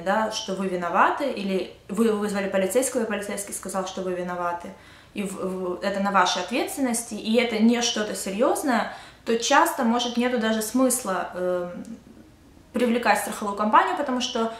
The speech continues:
в этом случае в-, у вас, э, в, ну, на, в вашем профайле будет, э, написано, что у вас была авария по вашей вине, и от этого поднимается страховка, и это висит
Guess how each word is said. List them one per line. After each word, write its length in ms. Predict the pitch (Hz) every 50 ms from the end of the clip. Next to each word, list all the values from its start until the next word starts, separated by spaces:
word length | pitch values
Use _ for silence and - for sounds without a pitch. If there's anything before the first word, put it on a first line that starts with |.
| - - - - - -
в 80 | 220
этом 220 | 240 233 240 226 226
случае 680 | - 247 226 226 226 - - 214 208 196 185 - - - - - - - -
в-, 260 | - - 190 - -
у 20 | 226
вас, 560 | 202 226 220 214 214 220 - - - - -
э, 240 | 202 190 196 196 190 -
в, 300 | 190 185 185 185 - 214
ну, 260 | 226 233 208 170 170
на, 160 | 180 196 196 -
в 80 | 185
вашем 280 | 196 220 220 220 226 208
профайле 520 | 196 - 220 - - 233 220 220 214 202 190 185
будет, 300 | 185 180 180 175 - -
э, 180 | 170 175 185 185
написано, 420 | 190 190 190 208 190 - 196 180
что 400 | 185 - - - 180 160 175 - - - - - - - - -
у 60 | 190
вас 240 | 190 202 196 190 196
была 220 | - 190 190 175 175
авария 340 | 175 214 262 320 330 302 247
по 140 | - 214
вашей 320 | 196 196 196 196 - 196 175 175
вине, 540 | 180 175 180 196 247 311 339 - 269 233 - - -
и 260 | 208 196 196 196 190
от 160 | - 175 185 190
этого 200 | 190 190 190 180
поднимается 500 | 190 180 180 185 185 180 175 - - 185
страховка, 640 | - - 185 185 - 277 285 - 320 - - 269
и 140 | - 220 214
это 180 | 202 202 202
висит 460 | 180 190 190 - - 208 185 180 -